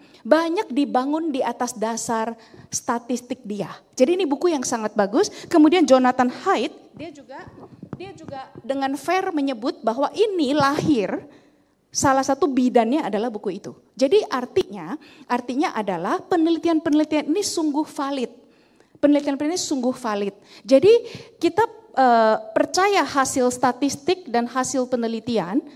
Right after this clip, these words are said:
tergantung siapa yang meneliti kadang-kadang gitu, ya kan? Kita nggak bisa bilang, Nih banyak nih orang narkoba nih.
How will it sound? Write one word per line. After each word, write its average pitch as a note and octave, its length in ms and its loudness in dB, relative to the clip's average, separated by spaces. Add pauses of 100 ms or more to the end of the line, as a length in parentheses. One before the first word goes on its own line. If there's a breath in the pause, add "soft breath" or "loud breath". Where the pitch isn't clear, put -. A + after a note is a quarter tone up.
(120)
tergantung D4+ 560 2
siapa D4+ 400 0
yang B3 160 -2
meneliti A3 480 -6
kadang-kadang G#3+ 480 -6
gitu, F3 320 -8
ya - 160 -8
kan? A#3+ 240 -2 (320 loud breath)
Kita C4+ 160 0
nggak B3+ 240 0
bisa B3 240 -2
bilang, C#4 320 -2 (320 loud breath)
Nih B4 240 4
banyak A4 400 4
nih B4+ 240 2
orang A#4 220 6 (100)
narkoba G4 480 4
nih. A4+ 280 2